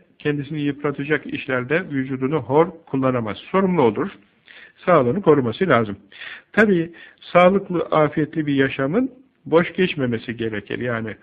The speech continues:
havai geçmemesi gerekir. Faydalı geçmesi gerekir.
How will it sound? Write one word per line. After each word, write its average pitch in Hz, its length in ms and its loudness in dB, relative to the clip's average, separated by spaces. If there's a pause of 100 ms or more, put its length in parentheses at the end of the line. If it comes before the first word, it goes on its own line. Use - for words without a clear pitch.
(100)
havai 139 840 2 (540)
geçmemesi 117 600 -2
gerekir. 104 460 -10 (340)
Faydalı 156 400 6
geçmesi 120 480 -2
gerekir. 110 540 -6